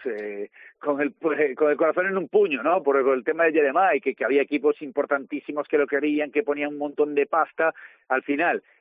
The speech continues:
eh, no llegaron a los veinte de la cláusula, se renovó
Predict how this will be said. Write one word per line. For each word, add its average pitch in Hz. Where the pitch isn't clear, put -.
eh, 127
no 151
llegaron 156
a 147
los 143
veinte 151
de 160
la 160
cláusula, 196
se 156
renovó 147